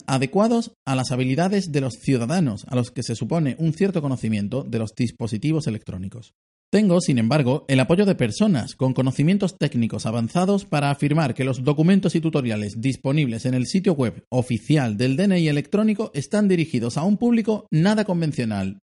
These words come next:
muy técnico y además conocedor de este tipo de tecnología. Y eso, estaréis de acuerdo conmigo, no lo cumple la mayor parte de la ciudadanía.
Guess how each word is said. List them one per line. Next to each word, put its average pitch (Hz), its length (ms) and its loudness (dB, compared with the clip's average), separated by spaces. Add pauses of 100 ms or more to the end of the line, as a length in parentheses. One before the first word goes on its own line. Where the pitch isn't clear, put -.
muy 185 340 4
técnico 202 540 2
y 147 120 0
además 190 340 0
conocedor 165 680 0
de 147 180 -2
este 160 240 -2
tipo 202 260 0
de 180 80 0
tecnología. 135 680 -4 (380)
Y 202 160 6
eso, 117 440 2 (200)
estaréis 104 440 -2
de 101 60 -2
acuerdo 120 280 -2
conmigo, 117 480 2
no 147 160 2
lo 190 80 2
cumple 131 300 0
la 117 100 0
mayor 107 360 -2
parte 120 280 -2
de 107 100 -2
la 110 220 -4
ciudadanía. 92 640 -6